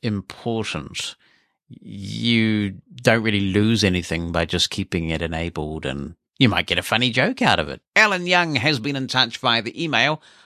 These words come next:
Hi, Alan. He said that he enjoyed episode seventeen of the Mosen at Large podcast, where we were talking about the Backpack Studio app, and he was mentioning that he was, uh,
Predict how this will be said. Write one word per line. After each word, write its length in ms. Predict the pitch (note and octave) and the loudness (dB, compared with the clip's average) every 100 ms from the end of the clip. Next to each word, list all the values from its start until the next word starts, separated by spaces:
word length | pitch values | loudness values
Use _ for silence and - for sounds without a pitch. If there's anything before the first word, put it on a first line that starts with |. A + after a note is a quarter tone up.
| - | 0
Hi, 200 | C#3 B2 | 4 6
Alan. 240 | A#2 C3+ | 4 2
He 120 | A#2+ | 0
said 220 | G#2 B2+ G#2 | 0 -2 -2
that 100 | G2+ | 0
he 80 | |
enjoyed 600 | G2 G2+ A2 A#2 B2 G2+ - - - - - | 0 0 0 0 0 -2 -8 -16 -20 -12 -6
episode 380 | F#2 - G#2 - | -2 2 2 4
seventeen 680 | B2+ G2 F#2 - E3+ D3 E2+ | 4 4 2 2 4 4 2
of 100 | E2+ | 0
the 60 | |
Mosen 280 | F2 F2+ E2+ | 0 0 -2
at 160 | D#2 F#2 | -2 2
Large 380 | E2+ D#2+ - | 2 2 -2
podcast, 540 | - F#2 - D#2+ D#2+ E2+ | -4 -6 -4 -4 -2 0
where 280 | E2+ E2 E2 | 0 0 -2
we 160 | F#2 | -4
were 80 | E2+ | -4
talking 320 | - F#2+ F2 | -4 -4 -4
about 260 | D#2+ E2+ - | -2 -2 -2
the 60 | |
Backpack 640 | D#2+ A#2 C#3 - D2 C#2+ - | 0 0 2 0 0 0 0
Studio 480 | - F2 D#2 D2+ D#2 | -2 -2 -2 -4 -2
app, 280 | F#2+ G#2+ - _ _ A2+ | -2 -2 -4 _ _ 0
and 360 | G#2 G2+ A2 | 2 2 -2
he 560 | - B2+ C#3 C3+ B2+ G#2 | -2 2 2 2 0 -4
was 280 | - A2+ G2 | -6 -4 0
mentioning 600 | A2+ A2+ - A2 G#2 F#2+ | 2 2 2 2 2 2
that 220 | G2 E2+ | 0 0
he 360 | F2+ A2 A2 F#2 | 2 4 4 4
was, 420 | G2 G2 F#2 - | 4 4 4 4
uh, 200 | F#2+ | 4